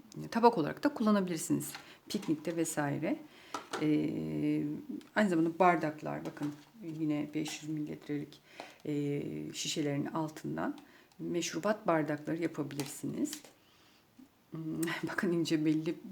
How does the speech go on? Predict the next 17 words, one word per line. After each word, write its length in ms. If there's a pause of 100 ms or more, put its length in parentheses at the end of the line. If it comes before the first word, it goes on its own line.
(140)
çay 340
bardağı 480
bile 100
yapabilirsiniz 800
ama 160
soğuk 460 (160)
için 260
lütfen, 240
soğuk 420
çay. 240 (840)
Ee, 260 (120)
bunları 260
yapabildiğiniz 680
gibi 340 (720)
şimdi 420
diyelim 380
ki 280